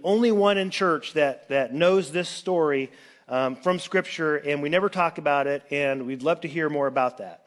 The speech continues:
okay? And I'm not promising that I'm gonna get to everybody's question or everybody's, you know, suggestion,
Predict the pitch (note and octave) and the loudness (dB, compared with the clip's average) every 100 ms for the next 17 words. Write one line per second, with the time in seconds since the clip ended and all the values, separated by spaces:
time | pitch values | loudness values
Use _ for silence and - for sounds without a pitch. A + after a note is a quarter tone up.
0 | C3 A#2+ C3 B2+ - - - - D3+ C#3+ | -18 -6 -6 -6 -12 -20 -10 0 0 0
1 | D#3 F#3 G3+ - F#3+ F3+ E3 E3+ D#3 C#3+ | 0 0 0 0 0 0 -2 -4 -2 -2
2 | C3+ C#3+ C#3 D3 D3+ D3 C3 - - C#3 | 0 -2 0 -2 0 -2 -2 -8 -6 -4
3 | D3 D3+ D3 C#3+ D3 C#3+ - - E3+ D3+ | -2 2 2 4 0 -4 -8 -2 0 0
4 | - D3+ C#3+ C3+ C3+ C#3 C#3 C#3 C3+ C3 | -2 -2 -2 -2 -4 0 0 0 -6 -8
5 | - - B2+ A#2 - A#2+ B2+ D3 D3 - | -14 -10 -6 -6 -8 -6 0 0 0 -6
6 | E3 E3 | -6 -6